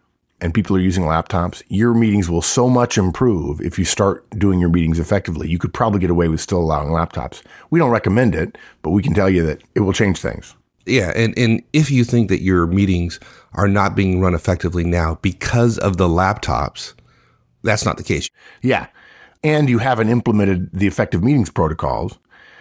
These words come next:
Speaker 1: that's not the problem, right? It's, it's the effective meeting protocol that will solve all the other problems.
Speaker 2: Exactly. And, and, and no laptop is simply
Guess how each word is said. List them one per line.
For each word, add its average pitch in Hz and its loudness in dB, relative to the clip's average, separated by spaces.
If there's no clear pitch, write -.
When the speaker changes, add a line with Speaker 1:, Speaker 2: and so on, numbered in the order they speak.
Speaker 1:
that's 120 -2
not 110 0
the 95 0
problem, 82 -2
right? 90 2
It's, - -4
it's 98 -4
the - 2
effective 92 0
meeting 101 2
protocol 80 0
that 80 -2
will 76 -4
solve 87 0
all 80 0
the 78 0
other 78 0
problems. - -10
Speaker 2:
Exactly. 95 -2
And, 107 2
and, 104 0
and 113 2
no 123 2
laptop 101 0
is 98 -2
simply 90 0